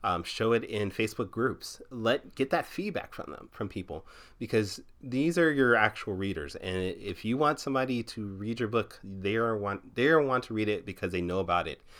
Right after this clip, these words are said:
They know about what the story is. They've seen it, something. But you gotta give them something to read, um, because nobody's gonna buy the book just 'cause you said, "I made a book." You gotta, you gotta get that interest from them.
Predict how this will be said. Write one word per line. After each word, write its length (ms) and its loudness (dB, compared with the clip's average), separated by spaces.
They 80 0
know 120 2
about 160 0
what 100 -6
the 80 -14
story 340 4
is. 180 2
They've 160 -2
seen 340 0
it, 200 0
something. 460 -2
But 160 -8
you 160 -2
gotta 180 0
give 200 0
them 160 0
something 420 -4
to 160 -14
read, 320 -10
um, 240 -2
because 420 -4
nobody's 320 0
gonna 160 2
buy 260 0
the 100 -2
book 200 -6
just 180 -10
'cause 160 -6
you 60 -6
said, 160 -6
"I 80 -2
made 220 -4
a 40 -12
book." 280 -16
You 160 -8
gotta, 240 -2
you 300 -10
gotta 200 0
get 140 0
that 180 0
interest 480 -8
from 240 -10
them. 160 -18